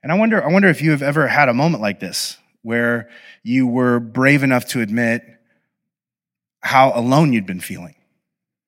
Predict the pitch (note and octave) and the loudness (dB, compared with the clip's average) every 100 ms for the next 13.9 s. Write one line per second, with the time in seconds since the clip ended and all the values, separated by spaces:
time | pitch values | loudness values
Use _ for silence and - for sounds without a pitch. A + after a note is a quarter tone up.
0 | _ _ _ _ _ _ - D3+ G3 D4 | _ _ _ _ _ _ -4 2 4 4
1 | D#3+ E3 D3 B2 A#2 B2 C#3 C#3 G#2 B2+ | 4 4 2 0 0 0 0 0 0 -2
2 | A2+ G2+ C3 A2 - A2 A#2+ G#2 F#2 A#2 | -2 -4 -6 -4 -6 0 0 0 -4 -4
3 | A#2+ C#3+ E3 D3 - - - D#3+ G3 F#3 | 0 2 4 2 -2 -16 -2 4 6 6
4 | E3+ C#3+ B2 B2 E3 D3 A#2+ A#2 C3 B2 | 6 4 2 4 4 6 4 2 -2 -2
5 | A#2 - D#3+ C3 A#2 D3 B2 A#2+ C3 B2 | -2 0 0 0 -2 -2 -2 -2 -2 -2
6 | A2 A2 - C#3+ C3 B2+ C3 A#2 A2 A2+ | 0 -2 0 2 2 4 2 2 2 4
7 | B2 A#2+ - - - - - - C3 C3 | 4 4 0 -10 -12 -18 -16 -4 0 2
8 | C3+ C3 B2 - E3 C#3+ C3 - - - | 2 0 0 4 4 6 4 2 -6 -2
9 | C3+ A#2 A#2 A2 B2 G2+ - - - _ | -2 0 -2 2 2 2 -4 -18 -20 _
10 | _ _ - A2 B2 A#2+ C3 C3+ A#2 - | _ _ -10 0 0 0 -2 -2 -2 2
11 | C#3+ C#3 B2 A#2+ A#2 A#2 A2+ A2 - C3+ | 2 4 4 4 2 0 -2 -2 0 0
12 | A2+ A2 - - C3 A#2+ A2+ G#2+ B2 A2 | 0 -4 -4 0 2 0 -4 -4 -4 -4
13 | G#2+ - B2 A#2 B2 A2+ A2 A2 G#2+ | -4 0 0 0 -4 -4 -2 -4 -6